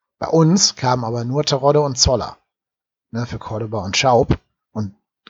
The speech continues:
der Zoller-Wechsel kam erst in der neunundneunzigsten Minute.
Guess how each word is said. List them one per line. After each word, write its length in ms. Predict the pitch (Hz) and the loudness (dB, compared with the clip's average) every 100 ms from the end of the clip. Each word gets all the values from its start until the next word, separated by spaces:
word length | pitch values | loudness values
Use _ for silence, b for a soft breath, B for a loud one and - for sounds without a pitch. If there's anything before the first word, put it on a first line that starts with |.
| _ | _
der 120 | - 104 | -4 0
Zoller-Wechsel 560 | 120 139 127 117 131 | 2 4 4 0 -2
kam 240 | 120 117 120 | -4 -4 -2
erst 220 | 104 - | -2 -2
in 40 | |
der 80 | 113 | -2
neunundneunzigsten 840 | 113 110 117 110 107 - - - | 0 0 0 -2 -2 -4 -4 -4
Minute. 440 | 107 113 135 147 | -2 0 2 2